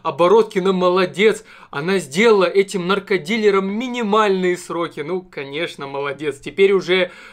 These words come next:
а, поздно будет говорить, что речь была о другой Бородкиной, потому что мы все прекрасно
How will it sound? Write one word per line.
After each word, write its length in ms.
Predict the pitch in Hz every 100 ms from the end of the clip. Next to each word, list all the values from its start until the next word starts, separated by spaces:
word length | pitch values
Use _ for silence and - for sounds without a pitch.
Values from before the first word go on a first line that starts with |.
| -
а, 140 | 139
поздно 440 | 123 190 214 175 160
будет 300 | 170 175 143
говорить, 420 | 151 156 175 196
что 420 | - - 170 160 - - -
речь 360 | 147 185 185
была 400 | 147 151 170 170
о 140 | 156 151
другой 440 | 160 156 147 185
Бородкиной, 760 | 185 156 151 147 - 135 131 123
потому 320 | 139 147 147
что 180 | - 151
мы 160 | 175
все 280 | 196 - 208
прекрасно 720 | 214 185 180 160 160 151 139